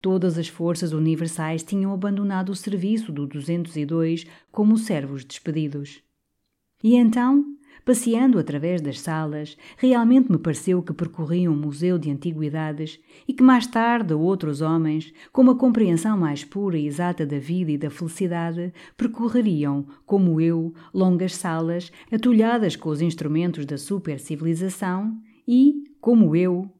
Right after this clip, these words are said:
encolhendo desdenhosamente os ombros ante a grande ilusão que findara,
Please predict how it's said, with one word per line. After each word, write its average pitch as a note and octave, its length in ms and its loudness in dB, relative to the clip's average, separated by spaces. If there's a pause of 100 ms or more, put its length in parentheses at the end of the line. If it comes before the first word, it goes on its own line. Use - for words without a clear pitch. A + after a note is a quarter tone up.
(520)
encolhendo A#3 600 6
desdenhosamente D#3+ 880 0
os C#3+ 160 -6
ombros D#3+ 500 -2
ante G3+ 260 0
a D#3+ 40 0
grande F#3 380 2
ilusão D3+ 380 -2
que E3 80 -8
findara, D#3+ 720 -4